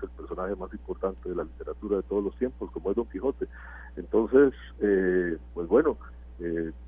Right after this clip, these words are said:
la, la, yo creo que, que, que la pregunta, el Día del Libro,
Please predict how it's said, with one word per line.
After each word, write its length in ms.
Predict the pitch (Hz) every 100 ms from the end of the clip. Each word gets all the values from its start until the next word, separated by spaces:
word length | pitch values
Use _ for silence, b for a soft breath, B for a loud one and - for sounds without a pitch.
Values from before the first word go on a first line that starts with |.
| -
la, 100 | 87 73 90
la, 460 | 90 87 85 80 78 80
yo 80 | 107
creo 180 | 131 139
que, 300 | 123 104 76 - - -
que, 220 | 95 82 -
que 80 | 92
la 140 | 87
pregunta, 500 | - 95 113 127 120
el 120 | 110
Día 140 | 113 170
del 140 | 143
Libro, 360 | 156 160 143